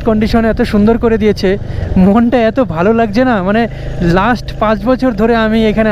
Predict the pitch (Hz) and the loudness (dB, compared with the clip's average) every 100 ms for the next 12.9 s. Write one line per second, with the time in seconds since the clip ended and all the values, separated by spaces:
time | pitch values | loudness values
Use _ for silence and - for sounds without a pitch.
0 | 180 180 185 185 - - - - - - | 0 -2 0 0 0 -4 -2 -2 0 0
1 | - 180 180 - 220 196 196 190 196 214 | 0 0 0 0 0 2 0 -2 0 0
2 | 214 185 175 202 165 170 151 151 160 151 | 0 0 0 0 0 0 0 0 0 0
3 | 156 226 - - - - - - 180 180 | 0 0 0 -4 -4 -4 -2 0 0 0
4 | - - - - - 226 269 190 208 208 | -2 -6 -4 -2 0 2 2 0 0 2
5 | 208 180 190 - 170 147 110 - - - | 0 -2 -4 -4 -4 -4 -4 -6 -4 -2
6 | - - 185 196 202 220 220 220 175 180 | 0 2 2 2 0 0 0 0 0 0
7 | 214 220 - 226 233 220 208 226 208 196 | 2 0 0 -2 0 0 0 0 0 -2
8 | 233 226 - 226 214 - - - - - | 0 -2 0 -2 -2 -4 -4 -2 0 2
9 | - - - 233 202 202 262 254 - 208 | 2 2 2 2 2 -2 0 -2 0 -2
10 | - 196 165 160 156 147 143 147 - 147 | 0 0 0 0 0 0 0 0 0 -2
11 | 135 - - - - 185 196 208 - 226 | -2 -2 -4 -4 0 0 2 0 0 0
12 | 240 220 247 262 262 262 214 208 | 0 0 0 2 2 2 2 2